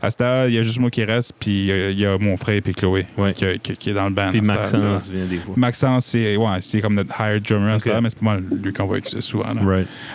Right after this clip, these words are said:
Speaker 1: Euh, mais c'est ça, tu sais, là, puis... c'est, c'est Justin qui avait come up avec, avec cette, avec ce refrain-là, puis
Speaker 2: Hmm.
Speaker 1: on se disait comme, « Oh my God,
Speaker 2: Ah, non, c'est
Speaker 1: we gotta do something. » So,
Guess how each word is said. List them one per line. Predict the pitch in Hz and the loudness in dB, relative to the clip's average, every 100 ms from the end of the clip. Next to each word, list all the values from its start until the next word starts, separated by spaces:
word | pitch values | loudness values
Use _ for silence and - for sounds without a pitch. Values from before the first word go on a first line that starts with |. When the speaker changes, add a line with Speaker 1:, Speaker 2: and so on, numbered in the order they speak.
| - | -4
Speaker 1:
Euh, | 104 104 101 90 - - - 147 | 0 2 2 2 -2 -10 -4 0
mais | 117 | 2
c'est | 123 | 2
ça, | 117 127 | 0 0
tu | |
sais, | 113 | 2
là, | 104 104 | 2 2
puis... | 107 95 92 92 - - - - - - | 2 2 0 -4 -8 -16 -14 -10 -6 -4
c'est, | - 120 | -2 -2
c'est | - | 0
Justin | 107 120 127 | 0 2 2
qui | 123 | 2
avait | 104 | 2
come | - 107 | 2 2
up | 107 107 | 2 2
avec, | 101 101 - | 0 0 0
avec | 110 104 - | 0 0 0
cette, | - 104 104 - - - - - - | -2 0 -2 -4 -8 -8 -10 -14 -8
avec | - 120 | -4 -2
ce | 123 | 0
refrain-là, | 113 107 117 107 107 113 | 0 2 2 4 4 4
puis | 113 | 4
Speaker 2:
Hmm. | 113 98 | 4 4
Speaker 1:
on | |
se | 107 | 4
disait | 104 98 | 4 2
comme, « | 98 | 2
Oh | 113 | 2
my | 107 | 0
God, | 98 117 113 107 | 0 0 2 2
Speaker 2:
Ah, | 101 | 4
non, | 101 95 | 4 2
c'est | 90 | 0
Speaker 1:
we | 87 120 | 0 2
gotta | 113 104 | 2 2
do | 117 | 0
something. » | - 110 110 110 | 2 2 2 2
So, | 120 | 0